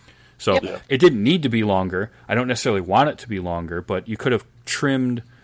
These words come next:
Speaker 1: out maybe some of the action or at least worked in some of these kind of plot ideas that they sort of teased without, uh, without ever paying them off. You could work those in inside some of this action, you know, maybe have something where, like,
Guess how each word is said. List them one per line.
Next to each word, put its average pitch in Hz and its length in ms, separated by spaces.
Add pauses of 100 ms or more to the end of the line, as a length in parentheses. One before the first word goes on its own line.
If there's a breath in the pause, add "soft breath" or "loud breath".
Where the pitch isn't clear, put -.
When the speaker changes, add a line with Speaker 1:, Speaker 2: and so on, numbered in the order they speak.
(260 soft breath)
Speaker 1:
out 113 300
maybe 120 500
some 117 240
of 107 80
the 98 120
action 110 400
or 131 360
at 120 180
least 123 300
worked 113 340
in 117 280
some 101 180
of 95 80
these 95 220
kind 101 180
of - 140
plot 113 280
ideas 90 500
that 92 120
they 90 160
sort 117 480
of 110 160
teased 147 640 (800 soft breath)
without, 113 560 (460)
uh, 98 800 (460)
without 113 260
ever 98 180
paying 107 280
them 92 120
off. 107 360
You 113 120
could - 140
work 127 300
those 110 260
in 104 500 (460 soft breath)
inside 117 600
some 98 160
of 87 120
this 92 160
action, 92 400
you 82 80
know, 87 140
maybe 104 280
have 107 200
something 110 340
where, 92 120
like, 87 280